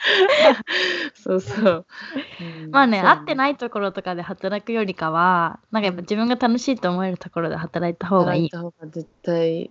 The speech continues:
Speaker 1: うん。
Speaker 2: ね、明るくなるし。
Speaker 1: 本当にそうやと思う。ね。
Speaker 2: うん。
Speaker 1: なんか続けないけんとか、そういう、なんか正社員にならないけんっていう、なんていうの、そういう日本の、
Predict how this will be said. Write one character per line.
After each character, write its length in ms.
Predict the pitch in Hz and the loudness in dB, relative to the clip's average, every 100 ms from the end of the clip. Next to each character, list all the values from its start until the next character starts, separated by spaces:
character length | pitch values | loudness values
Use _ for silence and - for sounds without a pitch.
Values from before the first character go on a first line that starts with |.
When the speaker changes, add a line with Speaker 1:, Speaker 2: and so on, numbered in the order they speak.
| - | -10
Speaker 1:
う 80 | |
ん。 240 | 165 156 151 | -8 -6 -6
Speaker 2:
ね、 260 | 190 - - _ _ - | -4 -4 -8 _ _ -8
明 200 | 196 202 | -4 -2
る 100 | 180 | -2
く 160 | 185 175 | 0 -2
な 140 | 175 | -2
る 20 | 156 | 0
し。 20 | |
Speaker 1:
本 0 | |
当 120 | 180 | -2
に 60 | 165 | 0
そ 80 | 175 | -4
う 40 | |
や 60 | 170 | -6
と 60 | |
思 180 | 175 185 _ _ _ _ | -8 -14 _ _ _ _
う。 40 | 170 | -6
ね。 160 | 175 | 0
Speaker 2:
う 40 | 190 | 2
ん。 140 | 175 - _ _ _ | 0 -6 _ _ _
Speaker 1:
な 80 | 185 | 0
ん 40 | |
か 100 | 180 | 0
続 300 | - 214 220 | 2 2 4
け 120 | 220 | 4
な 160 | 220 190 | 2 2
い 120 | 175 | 0
け 180 | - 190 | 0 -2
ん 120 | 185 - _ _ | -2 -6 _ _
と 100 | - | -16
か、 460 | - 165 160 156 156 | -6 0 0 0 -4
そ 200 | - 175 | -2 2
う 60 | 170 | 4
い 160 | 170 | 4
う、 400 | 165 165 165 - - - | 2 2 0 -2 -8 -8
な 80 | |
ん 40 | 170 | -6
か 80 | - | 2
正 200 | 180 165 | 4 4
社 140 | 185 | 4
員 80 | 165 | 0
に 40 | |
な 100 | 160 | 0
ら 100 | 170 | -2
な 120 | 165 | 0
い 80 | 156 | -2
け 180 | - 160 | 2 2
ん 60 | 156 | 2
っ 40 | |
て 180 | - 151 | -2 0
い 80 | 147 | 0
う、 40 | |
な 140 | 156 | 0
ん 80 | 160 | -2
て 160 | 156 147 | 0 -2
い 80 | - | 0
う 20 | |
の、 120 | - | -4
そ 180 | - 160 | 0 0
う 40 | |
い 100 | 160 | 2
う 80 | 156 | 0
日 100 | 156 | -2
本 220 | 160 160 | -2 -2
の、 240 | 156 156 | -2 -4